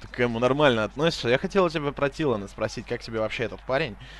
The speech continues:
Всё-таки парень появился, можно сказать, ниоткуда. Прово-, ну, в лиге он с тринадцатого года, но о нём говорят, а, ну, этот сезон, безусловно, и в прошлом сезоне начали про него говорить. Э, он появился вообще из, э, универс-, из колледжа Миннесота Стейт, колледжа, который прес-,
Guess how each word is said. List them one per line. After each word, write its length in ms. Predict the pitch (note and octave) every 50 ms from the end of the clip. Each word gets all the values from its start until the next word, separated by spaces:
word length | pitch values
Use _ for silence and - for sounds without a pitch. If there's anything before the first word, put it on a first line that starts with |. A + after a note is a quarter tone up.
| - - -
Всё-таки 240 | - - - - -
парень 300 | - B2 A#2+ A2+ A2 -
появился, 360 | A2+ A2+ A#2+ A#2 - - A2+
можно 140 | A2+ A2 G#2+
сказать, 340 | - - A#2 A2 G#2 - -
ниоткуда. 800 | A2 A2+ A2+ A2 G#2 - - C#3+ D#3 E3 D3+ B2 G#2+ F#2+ D#2+ F#2+ -
Прово-, 300 | - A2+ A2+ A2+ A2 G2+
ну, 140 | C3 C3+ A#2
в 180 | G#2 G#2 A2+ B2+
лиге 240 | C3+ C3 B2 B2
он 80 | A#2+ A2
с 40 | -
тринадцатого 520 | - - B2+ C#3 C3 A2 - - G#2 G#2
года, 260 | G#2+ C3+ F3 F3 B2+
но 360 | A2 A2 A2+ A#2 A#2 A2 G#2 G2
о 60 | G#2+
нём 160 | A#2 B2+ B2
говорят, 420 | G#2 G#2+ G#2 G2+ G#2+ A#2+ A#2 - - - - - - C3+ A#2+ - -
а, 240 | G2+ G#2+ G#2+ G#2 G#2
ну, 300 | G#2+ A#2 A2+ G#2 F#2+ A2+
этот 240 | D#3 - D#3 -
сезон, 280 | - C#3+ C3 C3+ B2 A2+
безусловно, 420 | A2 A2 G#2 - B2+ A#2+ G#2+ G#2
и 80 | A#2 A#2+
в 40 | -
прошлом 380 | - C#3 C#3 - - A2 F#2+
сезоне 280 | - - G#2+ A2 G#2 G2+
начали 280 | G#2 G#2 G#2 - - F#2+
про 160 | - G#2+ G#2+
него 140 | G#2+ G#2 G#2
говорить. 380 | G#2+ G#2+ A#2 C#3+ E3+ - -
Э, 280 | G#2 G#2 G#2+ G2+ G2+ F#2
он 260 | D#2+ A#2+ A#2+ G#2+ G#2
появился 500 | G#2 - A2+ A2+ A#2+ C#3 C3+ A2 - G2
вообще 340 | D#2+ G#2 - - B2+ A2+ F#2+
из, 220 | G2+ G#2+ G2+ G2+ G2 - - - - - - A#2 - - -
э, 260 | F#2 G2 G2 F#2+ F#2 F#2 F#2 - F#2+ G#2+ A2 A2 A2 G2 F2 A2
универс-, 360 | A#2 A#2+ B2 A#2 - - - - -
из 120 | C3+ B2+ -
колледжа 340 | - D3 C#3+ B2 A#2 G#2+ A2+
Миннесота 540 | A2+ A#2 A#2 B2 A#2+ - D3 C3+ - C3+ C3
Стейт, 320 | - - - F#3+ F3+ -
колледжа, 320 | - C3+ C3 A#2+ G#2 G2 G2
который 320 | - G#2+ - A2+ A2 F#2+
прес-, 260 | G2 G#2 G#2 - -